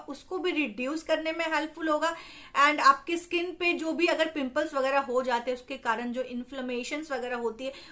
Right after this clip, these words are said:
बहुत प्रॉब्लम होती है। मीन्स मेरे को एक हुई थी and मैं वो फील कर सकती हूँ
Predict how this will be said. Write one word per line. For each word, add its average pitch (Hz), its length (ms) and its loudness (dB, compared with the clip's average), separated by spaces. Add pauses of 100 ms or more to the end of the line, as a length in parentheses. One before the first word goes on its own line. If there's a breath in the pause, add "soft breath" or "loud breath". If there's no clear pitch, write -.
(160 loud breath)
बहुत 277 400 4
प्रॉब्लम 269 320 2
होती 254 220 -2
है। 269 60 -2
मीन्स 285 360 -4
मेरे 247 240 0
को - 120 -4
एक 302 340 0
हुई 311 260 2 (100)
थी 302 200 -2 (400 loud breath)
and 269 220 2
मैं 294 160 2
वो 302 120 0 (160)
फील 330 240 2
कर 311 200 4
सकती 285 300 -4
हूँ 294 120 0